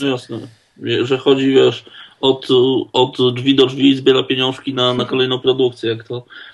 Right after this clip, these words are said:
Speaker 1: niestety wygląda. Więc, no, wracając, no, niestety nie jestem w stanie ci powiedzieć, co wchodzi. Dobrze, że
Speaker 2: Mhm.
Speaker 1: powiedziałeś. No, ym, Will Smith,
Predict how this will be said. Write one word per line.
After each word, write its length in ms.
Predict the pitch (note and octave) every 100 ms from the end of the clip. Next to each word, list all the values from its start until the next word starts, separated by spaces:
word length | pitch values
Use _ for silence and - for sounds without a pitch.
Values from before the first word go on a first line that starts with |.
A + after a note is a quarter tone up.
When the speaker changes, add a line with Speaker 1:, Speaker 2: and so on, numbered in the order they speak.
| -
Speaker 1:
niestety 440 | A2+ A#2+ A#2 A2 -
wygląda. 560 | C3 C3 A2 G#2+ A2 - - - -
Więc, 160 | D3+ E3 F3 D#3
no, 200 | F3 F3 E3+
wracając, 460 | E3+ E3+ F3+ E3+ D#3+ D3+ D3+ D3+ C#3
no, 200 | C#3+ D#3+
niestety 380 | E3+ E3 E3+ E3
nie 100 | D#3+
jestem 240 | D3+ D#3
w 40 | C#3+
stanie 320 | D3 B2+ B2
ci 140 | C3
powiedzieć, 360 | C3+ B2 B2 A#2+
co 80 | B2
wchodzi. 480 | - B2 B2 E3 D#3
Dobrze, 260 | C3+ C3
że 60 | C3
Speaker 2:
Mhm. 200 | B2+ A2
Speaker 1:
powiedziałeś. 460 | - B2 A#2+ D3+ - C4+ - -
No, 240 | C3 C#3 C3
ym, 340 | C3+ C3+ C3+ - C#3+
Will 160 | G3
Smith, 400 | F#3 F#3 F3+ F3+